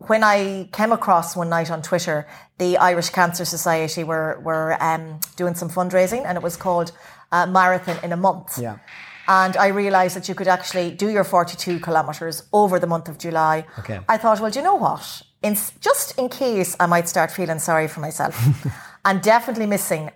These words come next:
Speaker 1: the running." I mean, that was a big thing. I, I, I really miss being out and about. I decided that I would dedicate the month of July to, uh, this marathon. So I do a little bit every day,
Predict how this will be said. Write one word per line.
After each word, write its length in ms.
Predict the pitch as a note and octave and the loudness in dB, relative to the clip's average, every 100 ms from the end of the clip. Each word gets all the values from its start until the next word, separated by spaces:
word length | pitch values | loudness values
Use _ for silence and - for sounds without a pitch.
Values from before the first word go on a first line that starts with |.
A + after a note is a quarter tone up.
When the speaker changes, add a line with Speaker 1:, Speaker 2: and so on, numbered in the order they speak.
| D#3 | -2
Speaker 1:
the 100 | F3 | 2
running." 320 | F3+ D#3+ C#3 | 2 0 -4
I 80 | D#3+ | -2
mean, 80 | F3 | 2
that 140 | F#3 | 2
was 100 | E3 | 2
a 40 | E3 | -2
big 200 | E3+ E3+ | -4 -6
thing. 140 | D#3+ | -4
I, 80 | D#3+ | 0
I, 140 | F3 D3+ | 2 4
I 100 | F3+ | 4
really 260 | F3 F#3 F3 | 2 0 -2
miss 200 | E3+ - | -4 -6
being 180 | E3+ | -2
out 140 | E3 E3+ | -2 -2
and 80 | D#3+ | 0
about. 420 | E3 E3 C#3+ - - - - - - | 0 0 -2 -12 -18 -20 -20 -8 2
I 500 | F#3 F3+ F3+ F3+ F#3 | 6 6 6 4 0
decided 460 | G3 - A#3+ A#3+ A#3+ | -2 2 2 2 0
that 120 | B3 | 2
I 140 | B3 | 2
would 140 | B3+ B3+ | 2 2
dedicate 420 | B3+ B3+ A#3+ A#3 | 0 0 -4 -4
the 80 | G3+ | -4
month 220 | F#3 F#3 | -4 -4
of 80 | F3 | -8
July 400 | F3+ E3 D#3 D#3 - | -2 2 2 0 -6
to, 340 | F3+ E3+ D#3+ D#3+ - | -8 -6 -6 -8 -2
uh, 220 | D#3+ D#3+ F3+ | -2 0 -2
this 180 | F3 | -4
marathon. 480 | F3+ D3+ D3 G3+ B3+ | -2 -2 -2 -6 -6
So 100 | - | 0
I 80 | G3+ | 0
do 140 | G#3 A3+ | 2 -2
a 40 | |
little 200 | B3 F3+ | -2 -4
bit 140 | F3 | -6
every 240 | F3+ E3+ E3 | -4 -6 -6
day, 340 | D#3 D#3+ F#3 | -6 -4 -6